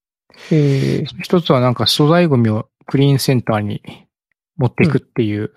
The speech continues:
Speaker 2: クリーンセンターっていうのがあって、まあそこに粗大ゴミを直接持っていけるっていうところがあるんですけども、京都には。
Speaker 1: うんうん。
Speaker 2: で、まあそこに持ってきたいものをリストアップして、えー、持ってこうみたいな計画を立てたんですけども、まあそれもうまく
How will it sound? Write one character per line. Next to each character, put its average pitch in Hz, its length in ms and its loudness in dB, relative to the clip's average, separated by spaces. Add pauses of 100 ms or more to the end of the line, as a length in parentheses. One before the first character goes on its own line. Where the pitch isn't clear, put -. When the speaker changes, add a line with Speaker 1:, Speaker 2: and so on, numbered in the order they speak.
(160)
Speaker 2:
ク - 100 -4
リ 127 80 4
ー 123 40 4
ン - 20 2
セ 139 100 2
ン - 40 -10
タ 123 120 0
ー - 20 -2
っ - 20 -2
て - 60 -18
い - 20 -14
う - 40 -10
の 110 40 -2
が 110 40 -2
あ - 20 -6
っ - 20 -6
て、 110 120 -4
ま 120 100 2
あ - 20 -2
そ - 100 -4
こ 131 80 2
に 123 240 0
粗 - 120 -12
大 131 100 2
ゴ 123 60 2
ミ 110 80 2
を - 80 -2
直 117 80 -2
接 135 160 0
持 123 100 2
っ - 40 -2
て - 140 -6
い - 20 -2
け 123 60 2
る 117 60 2
っ 110 40 -4
て - 160 -6
い 104 80 0
う 110 100 -4
と 113 120 -4
こ 113 60 0
ろ 110 80 -2
が 107 60 0
あ 113 40 2
る 113 60 2
ん 101 40 -4
で 98 80 -6
す - 80 -8
け 131 60 -4
ど 123 40 0
も、 120 80 -2
京 120 120 -8
都 117 100 -8
に 113 80 -4
は。 - 320 -4
Speaker 1:
う 196 60 2
ん 170 40 4
う - 20 0
ん。 131 280 -2 (260)
Speaker 2:
で、 165 80 0
ま 147 160 2
あ 123 60 -2
そ 143 240 -2
こ 151 140 0
に 147 80 4
持 143 140 4
っ 135 60 -6
て - 120 -4
き - 60 -8
た 147 100 0
い - 20 0
も 120 120 0
の 107 100 2
を 110 40 0
リ 107 100 0
ス - 120 -4
ト 131 80 0
ア 120 40 0
ッ - 20 -4
プ - 160 -6
し - 120 -2
て、 - 220 -6 (440)
え 113 120 -2
ー、 101 40 -4
持 107 100 -2
っ 101 40 -6
て - 120 -2
こ 123 120 0
う - 20 2
み 104 100 -2
た 107 100 -10
い - 20 -8
な 110 120 -10
計 127 160 -4
画 110 100 -6
を - 100 -8
立 123 160 -4
て - 60 -10
た 110 80 -4
ん - 20 -6
で 101 80 -8
す - 80 -6
け 135 80 -6
ど 147 60 0
も、 151 320 2
ま 160 80 2
あ 147 40 2
そ 185 100 0
れ 180 40 4
も 165 280 2 (1080)
う - 40 2
ま 127 120 2
く - 280 -12